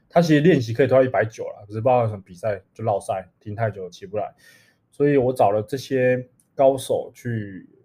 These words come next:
跟我一起讨论，那其实我们平常也都一起训练，所以我们应该会编排个两种课表。可是这两种课表啊，不会是针对，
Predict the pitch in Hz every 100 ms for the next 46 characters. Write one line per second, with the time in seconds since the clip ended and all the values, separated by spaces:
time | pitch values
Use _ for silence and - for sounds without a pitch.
0 | - _ 120 113 107 120 117 - 95 117
1 | 113 123 - 117 117 104 120 117 98 110
2 | 117 113 101 - 110 113 101 - - -
3 | - 202 131 131 151 156 156 151 139 120
4 | 113 113 101 95 _ _ _ _ _ _
5 | 131 127 170 151 107 - 123 117 - -
6 | 131 196 220 180 170 139 - 165 120 110
7 | 95 101 104 113 _ _ 131 170 175 175
8 | 170 147 147 156 107